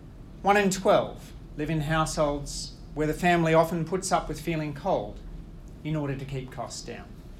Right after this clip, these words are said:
And one in twenty-five New Zealand children don't have their own bed.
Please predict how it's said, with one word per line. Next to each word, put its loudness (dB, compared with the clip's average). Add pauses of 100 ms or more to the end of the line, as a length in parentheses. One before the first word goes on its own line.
(1080)
And 4
one 10
in 6
twenty-five -2
New -4
Zealand -6
children -4 (640)
don't 0
have -6
their -8
own -10
bed. -10